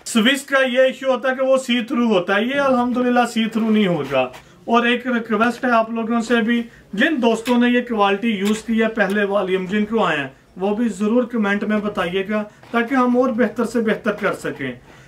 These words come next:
एक बात पिछली दफ़ा भी भूल गए थे, अब आपको बता देते हैं, माजरत वीडियो भी लेंथी हो रही है।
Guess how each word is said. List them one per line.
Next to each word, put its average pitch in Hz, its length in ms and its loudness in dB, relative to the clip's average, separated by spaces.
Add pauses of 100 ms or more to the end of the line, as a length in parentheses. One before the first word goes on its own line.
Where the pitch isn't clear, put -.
(240)
एक 269 360 2
बात 247 420 -4
पिछली 240 280 -6
दफ़ा 240 260 0
भी 247 140 -2
भूल 214 260 0
गए 220 180 -2
थे, 226 120 -4
अब 233 320 -2
आपको 220 300 -2
बता 196 320 -2
देते 196 260 -6
हैं, 196 140 -4
माजरत 202 400 -4
वीडियो 190 300 0
भी 202 120 -4
लेंथी 185 360 -2
हो 196 140 -2
रही 196 160 -4
है। 196 160 -8